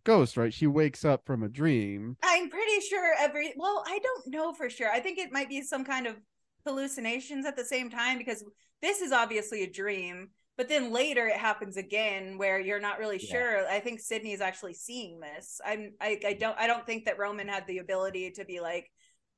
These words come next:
Speaker 2: um, like, projecting those images in there. So, like, she was clearly seeing this stuff in her mind, I think.
Speaker 1: Okay.
Speaker 3: Yeah,
Speaker 1: I
Speaker 3: it's,
Speaker 1: guess
Speaker 3: it's,
Speaker 1: that's
Speaker 3: it's, I think
Speaker 1: Go
Speaker 3: it's
Speaker 1: ahead.
Speaker 3: very
Speaker 1: Yeah.
Speaker 3: obviously supposed to be, um, like,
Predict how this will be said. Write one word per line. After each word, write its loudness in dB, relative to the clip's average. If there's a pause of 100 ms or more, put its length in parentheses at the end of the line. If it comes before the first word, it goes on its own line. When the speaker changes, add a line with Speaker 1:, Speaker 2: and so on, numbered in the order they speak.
(320)
Speaker 2:
um, 0 (380)
like, -4
projecting -4
those -2
images -4
in -12
there. -4
So, -4
like, -4
she -10
was -4
clearly 0
seeing -6
this -12
stuff -4
in -6
her -10
mind, -8
I -6
think. -10
Speaker 1:
Okay. -4 (120)
Speaker 3:
Yeah, -2
Speaker 1:
I 6
Speaker 3:
it's, 8
Speaker 1:
guess 4
Speaker 3:
it's, 2
Speaker 1:
that's 2 (520)
Speaker 3:
it's, 0
I 4
think 0
Speaker 1:
Go 12
Speaker 3:
it's -
Speaker 1:
ahead. 12
Speaker 3:
very 8
Speaker 1:
Yeah. 2
Speaker 3:
obviously 2
supposed 4
to -4
be, 4
um, -2 (420)
like, 2